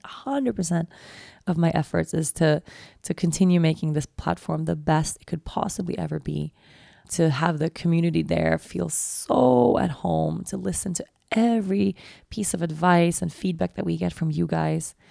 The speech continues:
And, uh, hoping that after we've done this thirty-day challenge, we're doing yoga for thirty days for free, that every single person that's a part of that challenge has the funds and, of course, the will and the love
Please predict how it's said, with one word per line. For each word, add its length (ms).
And, 300
uh, 260
hoping 480
that 260
after 300
we've 180
done 220
this 320
thirty-day 380
challenge, 500
we're 100
doing 220
yoga 240
for 140
thirty 260
days 260
for 140
free, 480
that 480
every 220
single 280
person 380
that's 180
a 40
part 180
of 80
that 120
challenge 460
has 360
the 80
funds 560
and, 280
of 160
course, 260
the 100
will 420
and 100
the 80
love 380